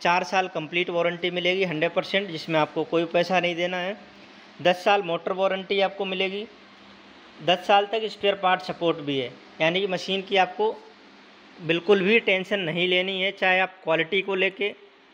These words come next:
durability को लेके, warranty को लेके, सारी चीज़ें आपको इसमें मिलने वाली हैं।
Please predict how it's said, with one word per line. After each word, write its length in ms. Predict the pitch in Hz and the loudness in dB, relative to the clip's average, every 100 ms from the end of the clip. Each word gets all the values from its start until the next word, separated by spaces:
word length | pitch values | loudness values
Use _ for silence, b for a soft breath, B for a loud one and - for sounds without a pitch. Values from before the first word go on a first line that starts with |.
| _ _ | _ _
durability 640 | 143 151 175 180 190 185 196 | -2 2 2 2 -2 -4 -4
को 140 | 196 | -4
लेके, 340 | 190 190 208 208 175 | -2 -2 -4 -8 -4
warranty 460 | 143 170 185 190 | 0 0 0 -4
को 120 | 175 160 | -4 -4
लेके, 240 | 151 165 | -4 -6
सारी 340 | 160 165 165 202 | -4 0 0 0
चीज़ें 260 | 208 196 190 | -4 -2 0
आपको 300 | 185 190 190 | 0 -2 -6
इसमें 240 | 185 190 | -6 -6
मिलने 300 | 165 165 185 | -4 -2 0
वाली 280 | 180 175 175 | 0 -2 -2
हैं। 240 | 160 185 | -6 -8